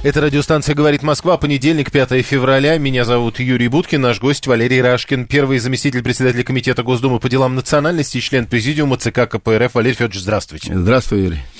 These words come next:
Speaker 1: Александр, а, давайте нет. Первый, э, с обращением товарищ Рашкин прислал сообщение четыреста тринадцатый. Прям так на-, называется, на-, начинается. «Товарищ Рашкин,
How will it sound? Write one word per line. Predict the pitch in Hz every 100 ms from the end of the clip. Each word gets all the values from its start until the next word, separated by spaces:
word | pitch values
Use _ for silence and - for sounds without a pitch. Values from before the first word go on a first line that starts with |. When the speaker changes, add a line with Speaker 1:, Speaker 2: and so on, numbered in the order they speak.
| - -
Speaker 1:
Александр, | - 104 160 147 139
а, | - 139 -
давайте | 107 143 143 113
нет. | 107 80 - - 104 98
Первый, | - 220 175 139
э, | 131 113 87 87 101
с | 110 143
обращением | 120 107 190 165
товарищ | 139 156 135
Рашкин | 127 196 - - 107 - - -
прислал | - 104 202
сообщение | 98 139 - 185 143
четыреста | - 143 - 117
тринадцатый. | 117 110 85 - - - _ _ _ _
Прям | 160 202
так | 160
на-, | 147 131
называется, | 131 127 120 95 - -
на-, | 156
начинается. | 156 156 - 147 107 - - -
«Товарищ | 196 -
Рашкин, | 135 127 - -